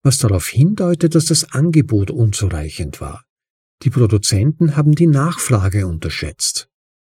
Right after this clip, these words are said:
Die neuen und expandierenden Fluggesellschaften, die bereit und in der Lage sind, mehr zu zahlen, verdrängen andere Nutzer dieser Ressourcen.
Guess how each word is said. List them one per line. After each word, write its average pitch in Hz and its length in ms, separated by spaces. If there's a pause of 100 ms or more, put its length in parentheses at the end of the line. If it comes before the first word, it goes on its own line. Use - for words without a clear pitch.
(880)
Die 139 140
neuen 156 420
und 98 160
expandierenden 143 920
Fluggesellschaften, 101 1200 (360)
die 127 100
bereit 143 500
und 117 140
in 107 100
der 101 100
Lage 135 340
sind, 135 300
mehr 127 300
zu 123 160
zahlen, 156 560 (200)
verdrängen 165 600
andere 139 460
Nutzer 107 340
dieser 95 300
Ressourcen. 87 720